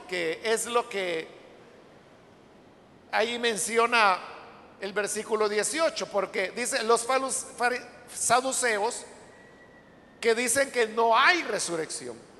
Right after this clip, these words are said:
La enseñanza de los saduceos era que cuando una persona moría,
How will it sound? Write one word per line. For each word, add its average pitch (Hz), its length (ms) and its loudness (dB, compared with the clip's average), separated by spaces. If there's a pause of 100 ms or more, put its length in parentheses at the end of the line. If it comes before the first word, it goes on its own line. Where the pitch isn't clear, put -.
(1160)
La 233 200 2
enseñanza 302 720 2
de 254 100 6
los 262 120 4
saduceos 240 720 2
era 190 500 4 (1600)
que 208 140 2
cuando 254 260 4
una 381 180 6
persona 311 540 6
moría, 240 640 8